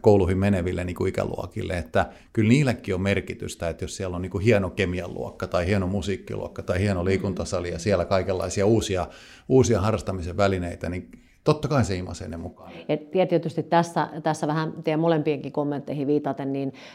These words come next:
Speaker 2: ihan valtavan isossa roolissa on niiden paikallisten vahvuuksien ja heikkouksien niin ikään tunnistaminen.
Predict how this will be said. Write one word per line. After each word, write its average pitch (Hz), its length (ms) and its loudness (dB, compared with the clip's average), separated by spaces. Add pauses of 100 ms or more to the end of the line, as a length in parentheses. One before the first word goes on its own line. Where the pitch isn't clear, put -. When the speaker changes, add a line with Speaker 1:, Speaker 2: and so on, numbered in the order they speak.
(140)
Speaker 2:
ihan 147 320 -4
valtavan 151 420 2
isossa 143 280 -4
roolissa 139 380 -2
on 143 180 -2
niiden 147 260 -2
paikallisten 147 840 2
vahvuuksien 147 680 2
ja 147 80 2
heikkouksien 156 760 2 (220)
niin 165 200 6
ikään 175 320 4
tunnistaminen. 151 800 0